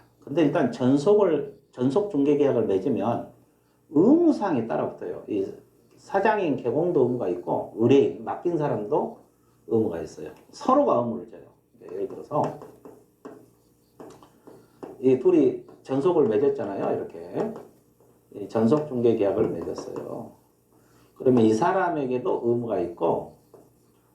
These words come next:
어, 의뢰인에게도 의무가 있다 이 말이에요. 서로가 의무를 지는 거예요. 이렇게. 그럼 이제 전속에서 주로 공부할 것은 이 의무사항들이에요. 이거예요.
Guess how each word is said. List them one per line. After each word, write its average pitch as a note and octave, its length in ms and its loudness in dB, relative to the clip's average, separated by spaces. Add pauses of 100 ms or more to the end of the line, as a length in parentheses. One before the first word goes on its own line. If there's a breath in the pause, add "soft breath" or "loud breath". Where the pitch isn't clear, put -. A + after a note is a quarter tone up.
어, G2+ 200 -6
의뢰인에게도 B2+ 800 4
의무가 G2+ 220 -6
있다 E2+ 300 -6
이 - 60 -10
말이에요. - 360 -14
서로가 F#3 420 2
의무를 A#2 360 -2
지는 - 260 -16
거예요. - 560 -14
이렇게. - 260 -16 (960 soft breath)
그럼 D3+ 140 4
이제 D3+ 140 8
전속에서 F#3 580 4
주로 D3+ 220 -4
공부할 C#3+ 360 -2
것은 G#2+ 340 -6
이 F#2+ 180 -6
의무사항들이에요. D#3 840 2
이거예요. - 280 -2